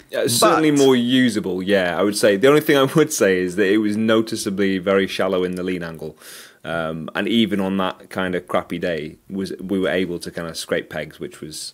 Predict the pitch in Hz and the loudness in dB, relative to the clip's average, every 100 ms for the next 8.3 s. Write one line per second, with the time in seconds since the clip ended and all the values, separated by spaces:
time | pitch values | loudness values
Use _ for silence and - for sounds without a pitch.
0 | _ 78 78 78 82 - 87 82 - 78 | _ -16 -16 -18 -20 -12 -8 -8 -8 -18
1 | - _ _ _ _ - - - - - | -20 _ _ _ _ -20 -20 -20 -18 -4
2 | 123 113 - - - - _ _ - 120 | 0 0 -2 -10 -12 -16 _ _ -2 0
3 | 85 82 92 _ _ - 120 135 131 120 | 0 -4 -16 _ _ -4 2 4 6 4
4 | 117 - _ _ 113 139 - - _ _ | 0 -6 _ _ 0 0 0 -10 _ _
5 | _ _ _ _ _ _ - 208 185 127 | _ _ _ _ _ _ 0 2 2 -2
6 | - 123 110 101 - 123 110 101 - 101 | 0 0 0 -2 -4 -4 -4 -6 -8 -10
7 | - 107 98 82 87 80 - - 95 95 | -6 -6 -6 -6 -6 -6 -8 -8 -4 -2
8 | 95 92 92 | 0 -2 -2